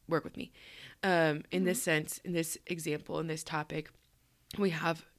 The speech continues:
Speaker 1: total conformity to a social norm,
Speaker 2: Mm-hmm.
Speaker 1: um, and then total nonconformity and rejection of social norms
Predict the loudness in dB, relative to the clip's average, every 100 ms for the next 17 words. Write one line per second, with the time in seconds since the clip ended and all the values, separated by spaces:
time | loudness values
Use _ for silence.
0 | -12 -6 2 6 8 8 4 -4 0 0
1 | 2 0 -4 -2 -4 -4 -6 -6 -6 -6
2 | -8 -8 _ _ _ _ _ -10 -6 -4
3 | -6 -10 _ _ -4 2 2 2 -2 -10
4 | -12 -20 -20 -20 _ -8 2 4 4 0
5 | 2 2 2 -4 -6 0 2 2 0 -6
6 | -6 -2 0 0 -4 -10 -8 -6 -6 -6
7 | -6 -4 -4 -4 -4 -6 -6 -6 -6 -6
8 | -6 -8 -10 -10 -10 -12